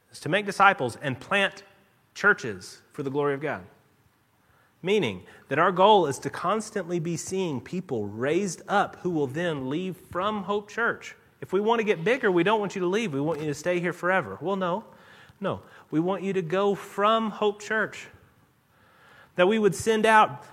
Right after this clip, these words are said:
by the fifteens, by the thirties, by the hundreds, groups to go and to plant more churches. Faith Church, Grace Church, I don't know, name it whatever you want. Philippians Church, Shine Brightly Church, whatever.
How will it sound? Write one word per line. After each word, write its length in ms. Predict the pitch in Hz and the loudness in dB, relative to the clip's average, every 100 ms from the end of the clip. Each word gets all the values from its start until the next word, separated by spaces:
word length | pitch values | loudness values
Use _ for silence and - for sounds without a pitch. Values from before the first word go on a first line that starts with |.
| - | 2
by 120 | 170 | 2
the 100 | 170 | 2
fifteens, 640 | - 214 - 233 226 202 147 | 2 0 2 0 2 2 2
by 140 | 160 | 0
the 120 | 160 | 0
thirties, 460 | - 208 208 180 123 | -2 0 2 0 0
by 160 | 151 | 2
the 120 | 160 160 | 2 -2
hundreds, 1300 | 190 202 190 175 117 92 - _ _ - - - _ _ _ _ _ - - _ _ _ - 113 | -4 -6 -2 -2 -2 -6 -18 _ _ -16 -14 -14 _ _ _ _ _ -20 -20 _ _ _ -14 -4
groups 560 | 135 170 240 247 - | 2 4 4 2 -4
to 140 | - 214 | -6 0
go 440 | 165 220 214 156 | 4 6 6 4
and 100 | 123 | 2
to 80 | 143 | -4
plant 320 | 127 180 180 165 | -6 -4 -4 -4
more 160 | 190 | -6
churches. 420 | 190 208 - 107 | -2 -2 -2 -8
Faith 280 | - 240 190 | -6 -6 -6
Church, 280 | - 127 123 | -6 -6 -2
Grace 240 | 226 233 | 0 0
Church, 300 | - 135 104 | 0 -2 -2
I 100 | 160 | -4
don't 100 | 233 | -4
know, 140 | 143 175 | -2 0
name 220 | 165 247 | 0 2
it 40 | |
whatever 220 | 226 226 226 | 2 0 0
you 80 | |
want. 240 | 233 214 - | 0 0 0
Philippians 440 | 190 277 240 208 | 0 2 0 -2
Church, 360 | - 202 170 110 | -2 0 0 -4
Shine 360 | - 196 240 | -4 -4 -2
Brightly 300 | 226 240 233 | 2 2 2
Church, 420 | 196 196 180 - 160 | -4 -2 -2 -2 -4
whatever. 420 | 240 262 247 | -2 0 -2